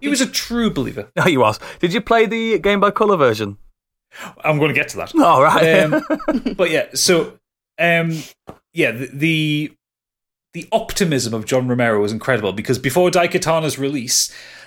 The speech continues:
Speaker 1: the, uh, corporate reports from Ion Storm forecast sales of two and a half million units.
Speaker 2: Fucking idiot.
Speaker 1: And that would have, um, that would have been necessary for the game to, uh, to go profitable.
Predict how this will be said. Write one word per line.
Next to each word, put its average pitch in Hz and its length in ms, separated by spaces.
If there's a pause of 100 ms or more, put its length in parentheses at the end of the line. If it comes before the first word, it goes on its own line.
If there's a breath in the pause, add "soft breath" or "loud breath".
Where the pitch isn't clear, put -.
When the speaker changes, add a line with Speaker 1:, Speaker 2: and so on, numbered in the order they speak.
Speaker 1:
the, 123 260
uh, 117 140
corporate 190 380
reports 135 440
from 123 160
Ion 113 280
Storm 113 380
forecast 180 640
sales 135 340
of 123 120
two 202 160
and 185 100
a 135 40
half 143 260
million 131 360
units. 113 340
Speaker 2:
Fucking 139 440
idiot. 98 380 (500 loud breath)
Speaker 1:
And 151 160
that 170 220
would 123 200
have, 139 380
um, 131 340 (540 loud breath)
that 185 120
would 214 100
have 208 60
been 202 140
necessary 196 260
for - 100
the 160 60
game 156 260
to, 156 320 (100)
uh, 131 40 (240)
to 147 80
go 139 160
profitable. 101 560